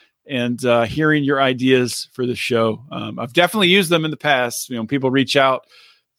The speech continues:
uh, with a guest idea or with a certain topic. Um, I have, I've used those, uh, ideas for sure.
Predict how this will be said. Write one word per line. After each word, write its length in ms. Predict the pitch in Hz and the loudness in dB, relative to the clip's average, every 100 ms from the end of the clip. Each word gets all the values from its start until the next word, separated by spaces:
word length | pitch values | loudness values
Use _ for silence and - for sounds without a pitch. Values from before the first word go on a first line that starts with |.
| - | -10
uh, 180 | 127 113 | -4 -4
with 260 | 123 156 135 | -4 -6 -2
a 60 | 135 | 0
guest 280 | 139 - | 0 2
idea 400 | 135 127 131 131 | 0 4 4 4
or 60 | 123 | 4
with 180 | 117 127 | 2 0
a 180 | 113 117 | 0 0
certain 260 | 139 127 | -2 -2
topic. 500 | 135 131 131 120 - _ _ _ - | 0 0 2 -2 -4 _ _ _ -8
Um, 340 | 110 110 104 _ _ - - | -4 -4 -6 _ _ -12 -4
I 120 | 131 | 0
have, 180 | 131 127 | 0 0
I've 260 | 127 117 | -2 0
used 240 | 123 131 - | 0 0 2
those, 300 | 120 120 123 | 2 2 0
uh, 240 | 117 131 - | -2 -4 -8
ideas 400 | 127 139 123 - | -4 0 0 -2
for 180 | - 110 | -8 -4
sure. 360 | 151 160 - | 0 0 -2